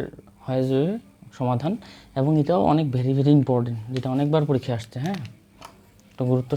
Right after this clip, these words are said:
সহকারে এটা আমরা একটু দেখি। বলছে পঞ্চাশ রেজ-, আহ, পঞ্চাশ ওহম রোধের একটি বৈদ্যুতিক স্টোভকে দুইশো বিশ ভোল্ট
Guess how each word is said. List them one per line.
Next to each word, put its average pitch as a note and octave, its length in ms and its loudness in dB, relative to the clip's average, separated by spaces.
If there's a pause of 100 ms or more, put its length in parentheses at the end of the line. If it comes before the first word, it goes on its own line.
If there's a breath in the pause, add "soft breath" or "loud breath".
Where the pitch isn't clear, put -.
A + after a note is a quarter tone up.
সহকারে C3 320 0
এটা C3 180 -2
আমরা C3 220 0
একটু - 140 -10 (120)
দেখি। B2+ 200 -4 (600 loud breath)
বলছে D3 240 0 (260)
পঞ্চাশ D3 460 0 (200)
রেজ-, C3+ 340 2 (100)
আহ, C3 220 -6
পঞ্চাশ C#3 300 -2 (100)
ওহম C#3 160 2 (100)
রোধের C3+ 320 2 (160)
একটি - 200 -6 (100)
বৈদ্যুতিক C3+ 440 2 (140)
স্টোভকে C#3+ 460 -2 (640 loud breath)
দুইশো D3 320 4 (180)
বিশ D3+ 260 4 (480)
ভোল্ট C#3 260 4